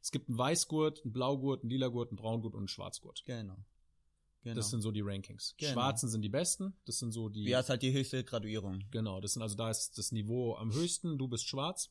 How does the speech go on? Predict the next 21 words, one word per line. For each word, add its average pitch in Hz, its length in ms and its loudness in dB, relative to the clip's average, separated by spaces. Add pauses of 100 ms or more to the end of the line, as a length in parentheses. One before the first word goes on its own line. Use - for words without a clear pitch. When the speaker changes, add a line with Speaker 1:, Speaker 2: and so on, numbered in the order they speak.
Speaker 2:
Genau. 135 400 -2 (1160)
Speaker 1:
Und 131 140 4
dann 127 100 4
gibt's 120 160 0
Gewichtsklassen. - 480 -4 (340)
Speaker 2:
Dann 117 160 -4
gibt's 117 160 -6
Gewichtsklassen, 165 1040 -2
Altersklassen, 143 1000 -2
die 139 60 -20
gibt's 120 160 -10
auch 135 220 0
noch. 139 260 -4 (520)
Und 117 1200 -2 (320)
ja, 113 240 -4 (880)
das, 113 100 -10 (540)
das 113 120 -16
war's 110 200 -4
eigentlich 101 260 -8
an, 101 160 -6
äh, 95 240 -6